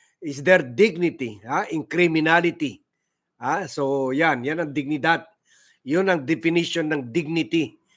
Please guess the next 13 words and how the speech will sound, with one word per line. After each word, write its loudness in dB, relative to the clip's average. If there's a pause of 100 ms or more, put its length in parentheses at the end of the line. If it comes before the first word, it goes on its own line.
(260)
ni -4
Alan -2
Peter -4
Cayetano. -4 (320)
Kaya 2
durog 4
siya, 4
durog 0
siya 0
dito. -2 (400)
Sa -6
another 2
lawyer, 4